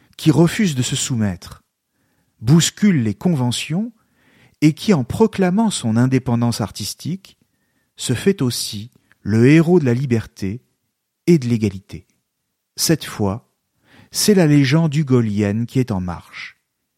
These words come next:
et qui, en un sens, le dépassera toujours. À partir de là,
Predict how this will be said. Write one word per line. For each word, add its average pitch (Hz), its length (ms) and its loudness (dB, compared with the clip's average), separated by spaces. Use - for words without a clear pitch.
et 127 80 0
qui, 190 180 -2
en 165 120 2
un 117 120 0
sens, - 640 -10
le 123 140 -2
dépassera 147 460 0
toujours. 90 560 -12
À 110 100 -6
partir 170 360 -2
de 120 100 -2
là, 107 360 -4